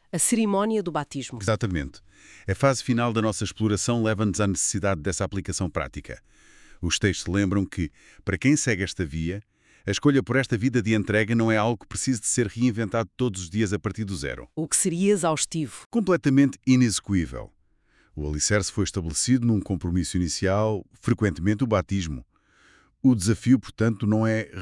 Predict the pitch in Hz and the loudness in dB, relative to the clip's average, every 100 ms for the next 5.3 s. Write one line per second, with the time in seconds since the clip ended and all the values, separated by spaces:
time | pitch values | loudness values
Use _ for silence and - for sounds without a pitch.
0 | 90 143 127 - 98 113 120 95 113 113 | -6 -4 -4 -4 2 4 4 2 0 0
1 | 104 - 113 98 - 101 95 90 90 82 | 0 -2 -2 -2 -2 -2 0 0 0 -2
2 | 76 69 - - _ _ _ - 80 - | -4 -6 -10 -18 _ _ _ -8 -4 -2
3 | 101 113 127 _ _ _ _ 78 78 78 | 2 2 0 _ _ _ _ -6 -4 0
4 | 117 107 80 80 90 95 120 101 135 131 | 2 2 0 -2 -2 0 -2 -2 -4 -4
5 | 147 135 101 | -4 -4 -8